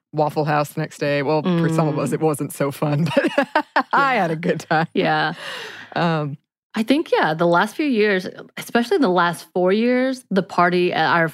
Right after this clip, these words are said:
Speaker 2: our crew, 'cause we're getting older, I say our crew, my crew, I guess. We're getting older,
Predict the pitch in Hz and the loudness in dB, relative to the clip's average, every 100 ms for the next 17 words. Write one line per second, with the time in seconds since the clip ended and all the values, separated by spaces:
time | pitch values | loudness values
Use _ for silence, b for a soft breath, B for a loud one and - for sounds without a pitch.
0 | - 175 160 156 - 175 165 160 165 165 | -2 0 0 -2 0 2 2 0 0 0
1 | 170 175 175 165 - 170 160 160 160 170 | 0 0 0 0 -2 -2 0 -2 -2 -2
2 | 160 156 - 151 156 151 151 156 156 151 | -2 -2 -4 -2 0 -2 0 -2 0 -2
3 | 160 - 180 175 175 185 180 170 170 196 | -2 -2 0 0 2 0 0 -2 0 2
4 | 196 202 | 0 -2